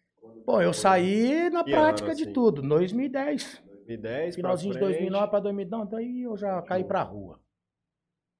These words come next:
Speaker 1: Já
Speaker 2: Como
Speaker 1: caí
Speaker 2: foi
Speaker 1: pra
Speaker 2: isso aí?
Speaker 1: rua, eu gastei todo o meu dinheiro que eu tinha, né? Casei com uma, que hoje é uma mãe de uma filha minha também, mas ela usava muito crack, e aí eu deitei no crack.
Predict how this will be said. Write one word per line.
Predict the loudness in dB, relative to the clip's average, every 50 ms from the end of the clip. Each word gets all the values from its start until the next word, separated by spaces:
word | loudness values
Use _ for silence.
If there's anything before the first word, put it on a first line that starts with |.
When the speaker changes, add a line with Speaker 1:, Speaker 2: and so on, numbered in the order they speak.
| _ _ _ _
Speaker 1:
Já | -12
Speaker 2:
Como | -10 -10 -8
Speaker 1:
caí | -6 -6
Speaker 2:
foi | -6 -6
Speaker 1:
pra | -4 -6
Speaker 2:
isso | -6 -6
aí? | -6
Speaker 1:
rua, | -6 -6 -6 -6 -4 -4 -2 -2 -2
eu | -4 -6 -10 -16 _ _
gastei | -6 -6 -6 -6 -6 -8 -8 -6
todo | -6 -6 -6 -4
o |
meu | -6 -6 -6
dinheiro | -6 -8 -8 -8 -8 -8
que | -8 -10
eu | -12
tinha, | -12 -12 -12 -10 -8 -8 -8 -8 -10 -12 -16 -20 -20 _ _ _ _ _ _ _ _ _ _ _
né? | -12 -10 -8 -10
Casei | -10 -8 -8 -8 -8 -6 -4 -4 -4 -4
com | -6 -8 -8
uma, | -8 -8 -8 -8 -10 -14 -20 _ _ _ _ _ _ _ _
que | _ -6
hoje | -6 -4 -4 -6 -8 -6
é | -6 -6
uma | -4 -4 -4
mãe | -6 -6 -8 -8
de | -8
uma | -8 -8 -8
filha | -8 -10 -10 -8 -8
minha | -8 -8 -10 -10
também, | -12 -12 -10 -8 -8 -8 -8 -10 -12 -12 -18 _ _ _ _ _ _ _
mas | -14 -12 -10
ela | -10 -10
usava | -10 -8 -8 -6 -6 -6
muito | -6 -4 -4 -4 -4 -4 -6 -10
crack, | -12 -10 -8 -8 -6 -6 -6 -8 -10 -14
e | -10 -8
aí | -8 -8 -6 -8 -6
eu | -6 -6 -8 -8 -12 -14 -18 _ _ _ _ _ _ _ _ _ _ _ _ _ _ _ _ _ _ _ _ _
deitei | _ -2 -2 -2 -2 -4 -6 -6 -4 -4 -4 -4 -6 -8 -8
no | -8 -8 -8
crack. | -8 -8 -10 -10 -10 -12 -16 -20 -20 -20